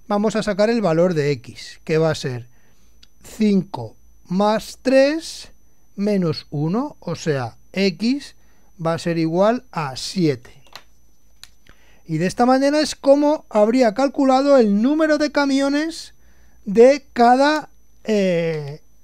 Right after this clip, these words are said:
de cada tipo. El número de camiones de catorce toneladas, de veinticuatro toneladas y de veintiocho toneladas. Pero no era eso lo que me estaban pidiendo. Me estaban pidiendo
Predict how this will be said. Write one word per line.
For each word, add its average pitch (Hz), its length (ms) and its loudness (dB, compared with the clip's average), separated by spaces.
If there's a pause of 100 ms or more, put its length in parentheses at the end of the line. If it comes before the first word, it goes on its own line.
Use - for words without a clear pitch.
(140)
de 180 120 -4
cada 170 240 0
tipo. 208 460 2 (520)
El 165 180 -6
número 208 260 2
de 214 80 2
camiones 226 560 2
de 247 300 4
catorce 156 480 -6
toneladas, 277 760 -2 (1080)
de 226 140 6
veinticuatro 254 520 2
toneladas 240 500 0
y 220 60 0
de 190 100 2
veintiocho 180 460 -4
toneladas. 131 540 -10
Pero 285 220 6
no 294 120 4
era 254 180 8
eso 226 200 2
lo 185 100 0
que 185 80 -2
me 170 80 -4
estaban 170 320 -4
pidiendo. 147 560 -2
Me 143 100 -10
estaban 208 280 -6
pidiendo 254 500 -2